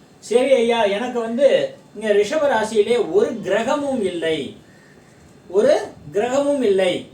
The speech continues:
அப்படின்னா, இந்த ராசியை எந்த கிரகம் பார்வையிடுறதுன்றது பாருங்க.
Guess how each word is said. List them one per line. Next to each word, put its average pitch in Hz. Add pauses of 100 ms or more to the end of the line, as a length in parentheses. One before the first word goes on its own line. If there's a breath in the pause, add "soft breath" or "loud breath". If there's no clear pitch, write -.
அப்படின்னா, 226 (880)
இந்த 262
ராசியை 247 (340)
எந்த 277
கிரகம் 240
பார்வையிடுறதுன்றது 226
பாருங்க. 170